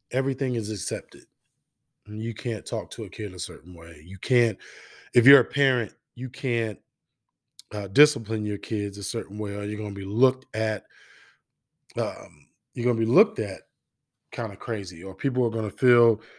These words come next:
that you're an abuser, or, you know, coaches can't talk to kids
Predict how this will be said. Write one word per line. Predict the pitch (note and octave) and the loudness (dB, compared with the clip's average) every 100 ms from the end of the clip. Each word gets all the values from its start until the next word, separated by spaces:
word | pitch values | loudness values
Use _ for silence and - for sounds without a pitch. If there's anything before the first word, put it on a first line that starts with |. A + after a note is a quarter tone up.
| _ | _
that | - A2 G#2+ - | 0 2 2 0
you're | A#2+ A#2 | 4 4
an | G#2 | 2
abuser, | G2+ D3+ D3+ G#2 F#2+ F2 _ - | 2 4 4 2 -8 -10 _ -12
or, | G#2+ G#2 G2 F#2+ | -8 -8 -10 -8
you | B2 | -6
know, | G#2+ | -6
coaches | F#2+ C3+ B2 G#2+ | -2 -2 -2 -8
can't | A#2+ A2+ - | -6 -6 2
talk | E3 D3 | 2 2
to | - | -8
kids | G#2 A#2 A2 G2 - | -6 -2 -2 -4 -12